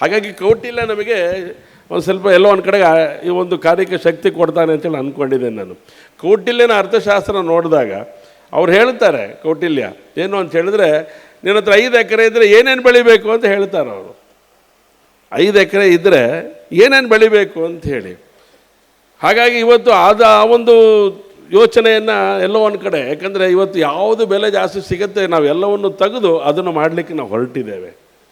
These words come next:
ಯಾವುದು ಬೇಕೋ ಎಲ್ಲದೂ ಬೇಕು ನಮಗೆ, ಆದರೆ ಒಂದನ್ನು ಮಾತ್ರ ಹೆಚ್ಚು ಗಮನದಲ್ಲಿ ಇಟ್ಕೊಂಡು ಬೆಳೀಲಿಕ್ಕೆ ಶುರು ಮಾಡಿದ್ದೇವೆ. ಅದ್ರ ಪರಿಣಾಮ ಏನೆಲ್ಲ ಸಂಗತಿಗಳು ಮುಂದೆ ಫೇಸ್ ಮಾಡಬೇಕಾಗತ್ತೆ,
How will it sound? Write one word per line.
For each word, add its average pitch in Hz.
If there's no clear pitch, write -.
ಯಾವುದು 208
ಬೇಕೋ 196
ಎಲ್ಲದೂ 226
ಬೇಕು 220
ನಮಗೆ, 123
ಆದರೆ 190
ಒಂದನ್ನು 233
ಮಾತ್ರ 220
ಹೆಚ್ಚು 196
ಗಮನದಲ್ಲಿ 202
ಇಟ್ಕೊಂಡು 185
ಬೆಳೀಲಿಕ್ಕೆ 170
ಶುರು 160
ಮಾಡಿದ್ದೇವೆ. 135
ಅದ್ರ 170
ಪರಿಣಾಮ 214
ಏನೆಲ್ಲ 208
ಸಂಗತಿಗಳು 185
ಮುಂದೆ 175
ಫೇಸ್ 170
ಮಾಡಬೇಕಾಗತ್ತೆ, 123